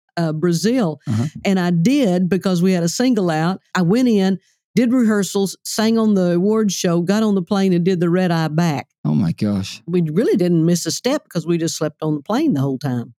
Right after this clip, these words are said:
Speaker 2: Yeah, it takes what it takes.
Speaker 1: But it's rough.
Speaker 2: Yeah.
Speaker 1: What's been your best achievement, your biggest achievement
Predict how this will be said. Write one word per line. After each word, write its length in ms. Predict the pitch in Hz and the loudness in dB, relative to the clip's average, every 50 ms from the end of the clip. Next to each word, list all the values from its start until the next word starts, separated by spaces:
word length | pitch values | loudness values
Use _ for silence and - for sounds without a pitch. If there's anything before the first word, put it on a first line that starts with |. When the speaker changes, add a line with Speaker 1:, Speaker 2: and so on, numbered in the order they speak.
| _ _ | _ _
Speaker 2:
Yeah, 140 | - 107 104 | -4 -4 -4
it 100 | - - | -4 -4
takes 220 | - 135 143 - | -4 -4 -2 -2
what 100 | - 123 | 0 -2
it 80 | 120 107 | -2 -2
takes. 360 | - 143 139 113 - - - _ _ _ | -2 -4 -4 -4 -6 -10 -14 _ _ _
Speaker 1:
But 120 | - 180 185 | -2 0 0
it's 200 | 240 240 - 170 | 0 -2 -2 -2
rough. 440 | 180 202 220 190 147 143 - - _ _ - | -2 0 0 -2 -4 -6 -10 -18 _ _ -10
Speaker 2:
Yeah. 160 | 110 113 117 - _ _ _ _ _ | -8 -8 -10 -12 _ _ _ _ _
Speaker 1:
What's 220 | - 339 - - - | -4 -4 -4 -4 -4
been 320 | - - 311 277 240 226 | -2 0 2 4 4 4
your 520 | 214 202 202 196 190 185 175 165 151 156 - _ _ _ _ _ _ _ _ _ _ | 4 4 4 4 4 2 2 0 -2 -4 -10 _ _ _ _ _ _ _ _ _ _
best 360 | - 156 190 185 165 - - | -4 -2 -2 -2 -2 -4 -10
achievement, 480 | - - - - 170 175 190 220 240 - | -14 -6 -2 -2 0 0 0 -2 -2 -2
your 100 | - 165 | -2 -2
biggest 440 | 156 151 151 185 156 175 165 - - | -2 -2 -2 -2 -2 -2 -2 -4 -6
achievement 480 | 143 - - 165 165 165 165 196 196 | -8 -4 -2 -2 -2 0 -2 -2 -4